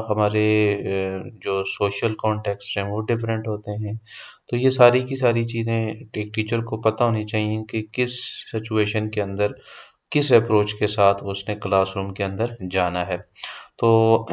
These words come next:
यहाँ पे हम कुछ नोटेबल पेडागोजिकल अप्रोचेज़ आप लोगों के सामने डिस्कस करेंगे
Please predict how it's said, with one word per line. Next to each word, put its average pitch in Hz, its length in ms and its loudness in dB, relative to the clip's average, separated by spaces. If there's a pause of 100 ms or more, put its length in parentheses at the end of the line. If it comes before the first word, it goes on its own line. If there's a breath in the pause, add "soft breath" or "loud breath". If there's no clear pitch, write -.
(120)
यहाँ 117 320 6
पे 135 160 4
हम 131 200 2
कुछ 127 320 0
नोटेबल 117 520 2
पेडागोजिकल 110 800 0
अप्रोचेज़ 110 760 0
आप 104 400 0
लोगों 104 160 -4
के 107 140 -8
सामने 101 380 -4
डिस्कस 110 520 -2
करेंगे 113 360 0